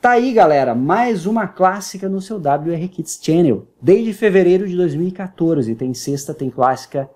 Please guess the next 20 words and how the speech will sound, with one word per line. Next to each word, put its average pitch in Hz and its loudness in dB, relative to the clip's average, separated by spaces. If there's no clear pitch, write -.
sempre 190 0
aqui 131 0
no 143 0
W 135 2
R 135 -4
Kits - -10
Channel. 113 -2
Feedback, 214 4
comentários, 180 2
sugestões 156 -4
pra 156 -4
projetos 147 0
futuros, 165 2
comentem 190 4
bastante 185 0
aqui 180 -4
embaixo, 165 0
vamos 143 -8
trocando 147 -2
ideias 135 0